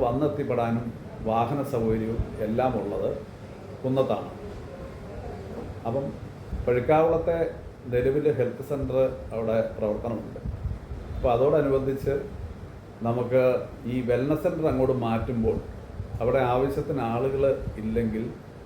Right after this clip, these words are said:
അത് തുടർന്ന് മുമ്പോട്ട് കൊണ്ടുപോകുന്നതിനും നമുക്ക് ബുദ്ധിമുട്ടുണ്ടാകും. പേഷ്യൻസിൻ്റെ ഒരു എണ്ണവും കാര്യങ്ങളും ഒക്കെ അനുസരിച്ചായിരിക്കണം നമ്മളിതിൻ്റെ തുടർന്നുള്ള പോക്ക് വരുന്നത്. അപ്പോൾ അതിന് തടസ്സമുണ്ടാകും എന്നതുകൊണ്ടാണ് നമ്മൾ താൽക്കാലികമായി ഇവിടെ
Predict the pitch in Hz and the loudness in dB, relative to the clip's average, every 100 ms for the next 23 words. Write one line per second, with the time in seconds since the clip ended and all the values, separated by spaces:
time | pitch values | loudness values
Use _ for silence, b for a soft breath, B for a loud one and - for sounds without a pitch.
0 | - 107 113 113 110 120 131 123 - 110 | -10 -4 0 2 2 2 0 -2 0 2
1 | 113 117 117 104 101 110 110 104 113 113 | 2 2 0 0 2 2 2 -2 -4 -8
2 | - - - 107 104 110 104 113 110 - | -10 -8 -4 -4 -2 -2 0 0 0 0
3 | - - - - - - - - - - | -4 -8 -12 -14 -12 -8 -8 -8 -10 -12
4 | - - - 110 110 143 131 165 147 147 | -14 -14 -8 2 4 4 0 0 4 6
5 | 135 135 117 123 135 - - 113 117 117 | 6 6 2 0 -2 -2 -2 0 0 2
6 | 113 - 110 92 - 110 104 120 - 113 | 0 0 -2 -4 -4 -4 -4 -4 0 0
7 | 95 98 95 104 - 113 107 101 101 104 | 2 -2 -2 -4 -6 -4 -4 -4 -4 -2
8 | 107 - 110 107 110 107 110 117 117 135 | -2 -2 -2 0 0 -2 2 4 4 2
9 | - - - - - - - - - - | 0 -4 -10 -10 -10 -10 -12 -8 -8 -2
10 | 107 110 135 175 160 143 175 156 139 139 | 2 4 2 4 4 4 2 0 4 6
11 | 143 156 135 131 131 135 127 127 120 120 | 6 4 2 2 4 4 2 0 0 -2
12 | - - - - - - - - 127 117 | -4 -6 -14 -16 -12 -8 -6 -4 0 2
13 | 120 147 - - - 120 120 123 123 117 | 2 0 -4 -10 -6 -4 0 0 0 0
14 | 117 117 110 120 | 0 0 0 0